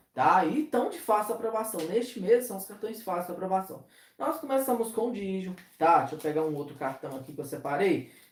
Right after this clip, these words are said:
pra vocês. Aqui, ó. O IT, né? O IT, na verdade, não é de crédito, né? Nós temos o Banco Pan, que é de crédito aqui também. Vamos pegar como outro exemplo aqui, somente esses aqui, tá?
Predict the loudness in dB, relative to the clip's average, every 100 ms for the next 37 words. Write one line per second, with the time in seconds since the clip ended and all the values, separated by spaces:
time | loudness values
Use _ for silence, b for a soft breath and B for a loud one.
0 | -10 -8 -6 0 4 4 4 -2 -2 0
1 | -2 -6 _ _ b b _ -4 -2 -2
2 | -6 -12 -14 -6 2 4 6 4 -2 -4
3 | 0 2 4 4 2 0 -2 -2 0 -2
4 | -4 -2 0 0 -2 -6 -4 -4 B B
5 | B -10 -8 -4 -4 -4 -2 -2 -2 0
6 | 0 4 2 2 2 2 2 -2 -4 -4
7 | 0 2 2 2 0 -6 b b b b
8 | -2 -2 2 2 2 0 0 2 2 2
9 | 2 2 2 2 -2 2 2 2 -2 0
10 | 0 0 2 2 2 4 2 2 -2 4
11 | 4 4